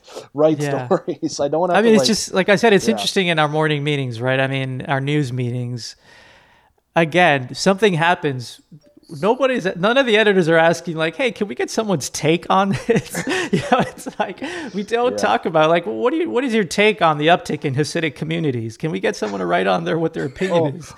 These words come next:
Speaker 1: oh, no.
Speaker 2: Um,
Speaker 1: <laughs>
Speaker 2: yeah, you know,
Speaker 1: Oh,
Speaker 2: it's just,
Speaker 1: no.
Speaker 2: it just, it's just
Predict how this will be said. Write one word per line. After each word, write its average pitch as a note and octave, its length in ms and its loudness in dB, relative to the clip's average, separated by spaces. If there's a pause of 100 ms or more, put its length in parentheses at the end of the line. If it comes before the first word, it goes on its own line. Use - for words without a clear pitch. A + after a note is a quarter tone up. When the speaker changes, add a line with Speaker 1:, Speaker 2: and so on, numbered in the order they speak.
Speaker 1:
oh, D#3+ 160 -2
no. B2+ 260 -8
Speaker 2:
Um, G3 720 4 (120)
Speaker 1:
<laughs> - 120 4
Speaker 2:
yeah, F3+ 260 2
you F3 140 -2
know, G3+ 120 -2
Speaker 1:
Oh, G#3+ 40 6
Speaker 2:
it's F#3 100 0
just, A3 220 -2
Speaker 1:
no. C3 120 2
Speaker 2:
it G#3 240 0
just, G#3+ 280 2
it's G#3 460 -6
just G#3+ 280 -2